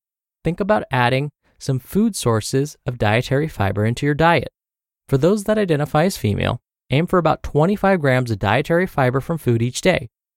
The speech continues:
For those that identify as male, aim for about thirty-five grams of dietary fiber from food each day. This is likely the most effective way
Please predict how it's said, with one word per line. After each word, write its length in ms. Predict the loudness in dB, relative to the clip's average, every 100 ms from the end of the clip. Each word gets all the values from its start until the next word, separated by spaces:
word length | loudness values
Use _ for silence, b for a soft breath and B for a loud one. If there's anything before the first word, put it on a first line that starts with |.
| _ _
For 120 | 2
those 220 | 4 4 4
that 120 | 2
identify 460 | 2 0 0 0
as 120 | 2 2
male, 360 | 2 2 0 -6 _ -4
aim 180 | -2 -2
for 160 | 0
about 240 | 2 0 0
thirty-five 600 | 2 2 2 2 2 2
grams 340 | 0 -2 -4 -6
of 120 | -4
dietary 540 | 0 0 0 0 0
fiber 340 | 0 0 0 -2
from 200 | -4 -4
food 280 | 0 0 0
each 220 | -2 -2
day. 240 | -2 -2 -6 _ _ _ _ -2
This 220 | -2 0
is 100 | -2
likely 400 | 2 2 0 -4
the 300 | -2 0 2
most 340 | 2 0 -2
effective 460 | -4 -2 -2 -2 0
way 300 | 4 4